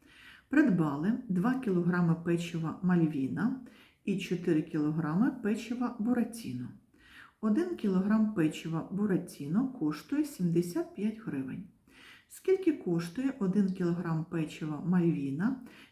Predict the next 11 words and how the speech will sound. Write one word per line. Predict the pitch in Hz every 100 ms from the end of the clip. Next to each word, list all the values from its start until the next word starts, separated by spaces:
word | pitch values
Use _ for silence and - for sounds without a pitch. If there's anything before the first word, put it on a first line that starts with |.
| -
якщо | 190 220 - - 170 151 -
в | -
середньому | - 330 214 165 156 196 262 311 -
один | 190 185 175
кілограм | 170 165 156 156 156 151 -
придбаного | - 196 165 147 139 143 156 139
печива | - 147 143 - 269 311 - _
коштує | 165 170 - 285 330 - - - - _
сімдесят | - 214 175 170 180 - - -
вісім | 175 185 - - 202 196
гривень? | - 156 151 160 165